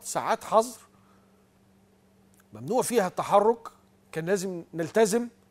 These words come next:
بالرغم من اعتراض شديد من كثير من الناس، ومنهم من يقول لك يعني الساعتين ثلاثة دول هم اللي هيحلوا المشكلة. لا، على فكرة كانت إجراءات مهمة جدًا.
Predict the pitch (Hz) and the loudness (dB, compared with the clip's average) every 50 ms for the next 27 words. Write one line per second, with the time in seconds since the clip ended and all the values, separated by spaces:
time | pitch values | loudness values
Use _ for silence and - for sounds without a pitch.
0 | _ _ _ _ _ _ _ _ _ _ - - 196 240 262 247 254 240 220 214 | _ _ _ _ _ _ _ _ _ _ -6 0 4 4 4 4 4 0 0 0
1 | 220 226 214 - 190 170 156 - 185 202 220 - - - 180 175 226 233 175 160 | -2 -4 -4 -4 -4 -4 -2 0 0 0 0 0 -4 -8 -6 -6 -6 -6 -6 -8
2 | 156 151 147 143 143 - - 160 - - 226 214 196 185 175 165 160 175 202 240 | -10 -10 -10 -12 -12 -12 -10 -8 -6 -4 -4 -4 -4 -4 -6 -4 -2 -2 0 0
3 | 233 - - - 196 196 196 196 233 233 208 214 208 185 185 190 185 196 202 196 | -2 -4 -6 -6 -6 -6 -4 -4 -4 -2 -2 -2 -4 -6 -8 -8 -8 -4 0 0
4 | 220 226 208 185 - - - - _ _ _ - 143 175 170 180 175 151 - - | 0 0 0 -4 -4 -20 -20 -20 _ _ _ -8 -4 -4 -4 -4 -4 -4 -2 -4
5 | 147 147 - 220 233 - 214 208 233 208 214 202 220 214 208 233 233 220 208 190 | -2 0 0 -2 0 2 0 0 0 0 -2 -2 0 0 0 0 0 0 -4 -2
6 | 170 160 175 - 214 226 226 220 208 196 180 - - 233 233 233 226 - _ _ | -2 -4 -4 -4 -4 -4 -4 -4 -4 -6 -8 -4 -4 -2 -2 -4 -6 -10 _ _
7 | _ _ _ _ _ _ _ _ _ _ _ _ _ _ _ _ _ _ - 151 | _ _ _ _ _ _ _ _ _ _ _ _ _ _ _ _ _ _ -6 -4
8 | 170 - - 135 139 131 - 202 208 208 202 196 185 - _ _ _ _ _ _ | -4 -4 -4 -6 -4 -2 0 0 0 0 -2 -6 -6 -8 _ _ _ _ _ _
9 | _ _ - - 147 165 151 - 196 160 151 160 165 196 185 - 160 147 156 170 | _ _ -16 -14 -12 -12 -12 -12 -10 -6 -2 0 0 0 0 -2 -6 -6 -6 -6
10 | 156 127 101 101 - - | -6 -8 -8 -10 -16 -18